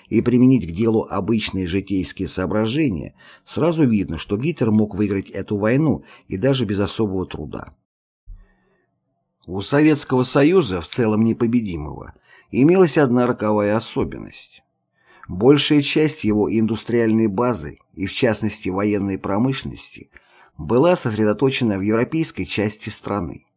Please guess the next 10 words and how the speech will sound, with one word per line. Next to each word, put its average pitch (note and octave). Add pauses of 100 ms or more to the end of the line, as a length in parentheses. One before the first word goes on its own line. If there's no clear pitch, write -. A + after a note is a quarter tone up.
(600)
И -
если E3+
Гитлер D#3+
сумеет C#3
быстрым A2
ударом G2+
захватить A#2+
эту F2
промышленную G#2
базу F#2